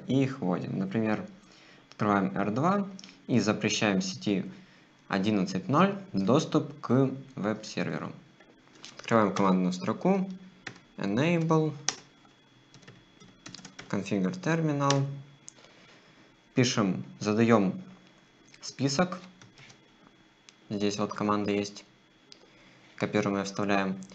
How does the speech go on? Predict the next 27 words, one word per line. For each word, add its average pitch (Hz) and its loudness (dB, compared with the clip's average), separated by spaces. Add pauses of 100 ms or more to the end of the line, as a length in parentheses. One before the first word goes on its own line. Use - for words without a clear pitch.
(180)
Смотрим, 98 2
эта 117 2
команда 175 6
у 120 2
нас 113 4
создаёт 101 0
список 190 0
под 101 2
номером 98 4
один, 147 2
которая 107 2
запрещает, 98 2 (760)
а, 95 2
этой 101 2
сети 180 0 (600)
доступ. 95 2 (2500)
То 101 0
есть 95 0
она 101 4
полностью 101 2
запрещает 95 0
ей 101 0
доступ, 151 0 (480)
и 117 4
мы 113 8
её 101 4 (120)
потом 101 0